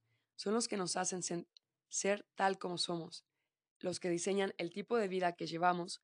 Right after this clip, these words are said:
son dados, controlados y guiados por seres tales como los pastores y los trabajadores del tiempo". Don Lucio explicó que los trabajadores del tiempo existen en un mundo físicamente parecido al nuestro. Hay mujeres, niños, bebés, gente grande.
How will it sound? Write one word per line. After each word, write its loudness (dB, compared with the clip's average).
son -2
dados, 4
controlados 0
y -6
guiados 2
por -8
seres -2
tales 0
como -8
los -10
pastores -4
y -8
los -6
trabajadores -4
del -12
tiempo". -8
Don -2
Lucio -2
explicó -4
que -6
los -4
trabajadores 0
del -8
tiempo -6
existen -8
en -4
un -4
mundo -4
físicamente -6
parecido -4
al -2
nuestro. -6
Hay 4
mujeres, 0
niños, -4
bebés, 0
gente -2
grande. 0